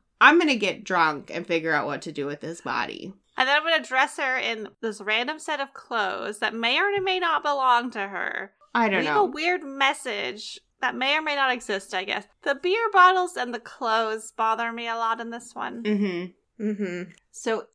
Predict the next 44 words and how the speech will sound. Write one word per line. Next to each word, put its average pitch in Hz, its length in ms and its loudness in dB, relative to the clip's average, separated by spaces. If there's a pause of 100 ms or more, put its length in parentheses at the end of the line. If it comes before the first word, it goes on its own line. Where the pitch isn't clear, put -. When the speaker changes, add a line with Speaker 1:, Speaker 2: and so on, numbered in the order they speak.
Speaker 1:
in 311 260 6
this 294 320 0 (200)
kidnap, 233 540 0
rape, 196 360 -2
murder 175 520 -2
theory, 160 500 -2
right, 170 200 0
because 220 300 -2
they 233 100 0
did 285 240 0
a, 294 180 0 (220)
a - 20 0
rape 196 280 -2
test 175 320 -2
and 185 120 -6
there 180 140 -4
was, 196 460 -4 (180)
in 214 120 -2
some 262 220 0
article 202 400 0
said 180 260 -6
that 170 120 -8
they 175 120 -2
believed 165 420 -4
that - 160 -12
semen 156 360 -6
was 151 160 -8
present. - 520 -12
So 175 80 -12
that's 160 280 -2
why, 151 220 -2
the, - 160 -10 (160)
how 165 240 0
the 151 220 -4
rape 143 360 -6
kinda, 143 500 -8
the 170 180 -6
rape 147 260 -2
theory 143 320 -6
came 143 260 -6
in. - 280 -6
Speaker 2:
Mm. 202 80 -16 (400)
Speaker 1:
There 208 240 -2
was 202 240 -6